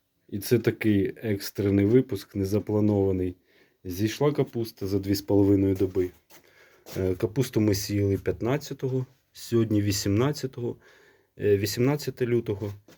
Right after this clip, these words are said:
І ми вже побачили петельки. Ми зараз відкриємо на момент якийсь парничок. От з'явилися вже росточки.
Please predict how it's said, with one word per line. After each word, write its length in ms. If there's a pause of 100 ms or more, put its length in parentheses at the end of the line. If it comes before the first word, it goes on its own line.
І 300 (300)
ми 280
вже 220
побачили 840 (400)
петельки. 500
Ми 120
зараз 340
відкриємо 680 (240)
на 280 (1300)
момент 500
якийсь 420 (840)
парничок. 600 (1080)
От 140
з'явилися 680
вже 260
росточки. 720